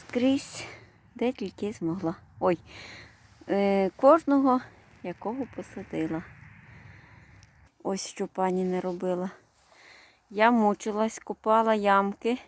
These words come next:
А вона тут даремні ямки повиривала. Ось що зробила. Перегній розкидала,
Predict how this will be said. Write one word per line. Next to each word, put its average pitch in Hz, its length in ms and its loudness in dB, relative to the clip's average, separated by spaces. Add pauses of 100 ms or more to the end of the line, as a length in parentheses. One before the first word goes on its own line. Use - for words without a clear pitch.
(800)
А 226 120 -6
вона 247 320 4
тут 233 280 -2
даремні 254 720 6
ямки 214 540 0
повиривала. 196 760 -2 (920)
Ось 208 240 -6
що - 240 -8
зробила. 196 600 -4 (420)
Перегній 214 580 2 (640)
розкидала, 247 880 2